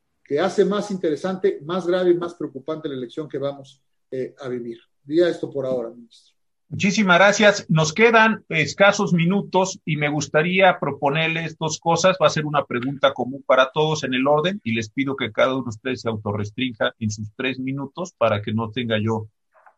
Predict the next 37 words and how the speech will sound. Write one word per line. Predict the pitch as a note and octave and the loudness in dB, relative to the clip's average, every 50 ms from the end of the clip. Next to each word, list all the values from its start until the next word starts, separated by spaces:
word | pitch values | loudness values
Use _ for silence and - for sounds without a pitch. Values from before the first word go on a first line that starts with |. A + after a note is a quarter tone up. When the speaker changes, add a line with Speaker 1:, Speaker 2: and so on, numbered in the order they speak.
| _ _ | _ _
Speaker 2:
la | - A2 A2 G#2+ | -2 0 2 2
necesidad | G#2+ G#2+ G#2+ A2 A2+ G#2 G#2 A2 G#2+ G#2+ A2 A2+ A2+ G#2+ G#2 - | 2 2 0 -2 -2 -4 -4 -2 2 4 4 4 4 2 -2 -6
de | - A#2 G#2+ G2+ | -8 -6 -4 -4
decir | G2+ G#2 G#2 - A#2 A#2+ A#2 - _ | -4 -4 -6 -4 -4 -6 -6 -6 _
algo | - A2+ A2+ A2+ A2+ G#2+ G#2 G#2+ G#2 G#2 G#2 | -2 0 0 0 0 -2 -2 -2 -2 -4 -4
en | G#2+ G2+ G#2 | -4 -4 -2
este | G#2 G#2 G#2 - G#2+ | -2 -4 -4 -6 -8
sentido. | G#2 B2 A#2 G#2+ G#2+ D3+ C3+ G2+ E2+ - | -8 -6 -6 -6 -6 -6 -8 -8 -8 -8
Tres | - B2+ D3 C3+ C#3 | -8 -6 -6 -4 -2
minutos | C3 B2+ B2+ A#2+ - - - | -2 -2 -4 -4 -8 -8 -10
a | A#2 | -6
cada | - B2+ B2 A#2+ | -2 -2 0 0
uno, | A#2+ B2 B2+ A#2 | -2 -2 -4 -6
por | A2+ A#2+ A2 G#2 | -6 -6 -6 -2
favor. | A2 A#2 B2 D#3+ F3+ F3+ _ _ _ _ _ _ _ _ _ - | -2 0 0 0 -2 -4 _ _ _ _ _ _ _ _ _ -4
Y | - D3+ D3 | -2 -2 -2
sería | - D3 D3 D#3+ F3 F3+ F3 | 0 -2 -2 0 2 2 4
lo | E3+ D#3+ D3+ | 4 4 2
siguiente, | D#3 E3+ D3+ E3 F3+ F3+ D#3+ D3+ - - A#2 - - _ - | 0 -4 -2 0 0 0 0 -2 -4 -4 -6 -6 -6 _ -4
¿cuál | - G#3 A#3+ B3 C4 | 2 4 4 4 4
es | B3+ A3 - | 2 0 0
el | G3 F3+ E3 E3 | 0 -2 -2 -2
problema | - F3 E3 D#3+ D#3 D#3 D#3+ E3+ F#3 F#3 F3+ E3+ D3+ C#3 C3 | -2 0 2 2 2 2 0 0 0 0 0 0 2 2 2
mayor | C3 C3 B2+ B2+ B2+ C#3 D3 D3 C#3 C3+ B2+ G#2+ - | 2 2 2 2 0 0 2 2 2 2 0 -4 -4
que | B2 A2+ | -4 -2
ven | A2 A#2+ A#2+ A2+ G#2+ G#2 G#2 - _ - | 0 0 0 0 0 -2 -4 -8 _ -6
en | A2+ A#2 | -4 -2
el | A#2 A#2 B2+ C3+ | -2 0 2 4
ámbito | C#3+ C#3+ C#3 B2 A#2+ A2+ A2 A#2 G#2 | 2 2 2 -2 -4 -4 -4 -4 -4
de | G#2 G#2 | -4 -2
los, | G#2 G2 G2+ - | -4 -4 -6 -8
de | A2 G#2 - - A2 | -10 -12 -8 -6 -6
lo | G#2+ G#2 G#2 | -4 -4 -4
que | - C#3 | -6 -6
hemos | C3+ C3+ B2+ A2+ | -6 -6 -6 -4
venido | A#2 A2 A2+ B2 A#2+ A#2 A#2 | -4 -2 -2 -2 -2 -4 -4
tratando? | A2 - A2+ A2 A2 - C3 C3 C3+ C#3 D#3 F3 - | -2 -2 -2 0 2 4 4 4 4 0 -4 -6 -8